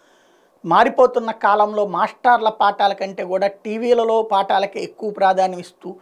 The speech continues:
ఉన్నటువంటి నేపథ్యంలో బైజూస్ అనేటువంటి సంస్థ దాని ఆధారంగా నడుపుకుంటూ వస్తే ఆ సంస్థ కరెక్ట్గా కరోనా టైంలో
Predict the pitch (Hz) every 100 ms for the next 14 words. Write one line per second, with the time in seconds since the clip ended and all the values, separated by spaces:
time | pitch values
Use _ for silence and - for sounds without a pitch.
0 | _ _ _ 196 202 202 185 185 185 196
1 | 175 202 170 135 185 226 208 220 - -
2 | _ _ _ - 185 196 196 190 180 -
3 | 185 196 - 254 - 160 170 196 185 196
4 | 202 196 196 170 175 - 180 170 - -
5 | - _ _ _ _ - 185 214 233 233
6 | - 247 - - 214 - 214 240 - 202
7 | 226 233 214 214 214